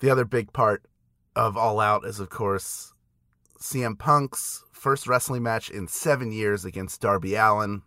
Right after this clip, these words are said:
Came out on top. When he entered,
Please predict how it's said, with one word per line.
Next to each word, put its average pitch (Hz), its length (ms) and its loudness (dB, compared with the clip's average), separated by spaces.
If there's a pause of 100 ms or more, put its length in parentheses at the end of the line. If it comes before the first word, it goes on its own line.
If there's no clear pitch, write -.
(1300)
Came 110 220 -4
out 98 140 2
on 90 140 -6
top. - 420 6 (440)
When 143 160 -2
he 208 220 -6
entered, 127 460 -2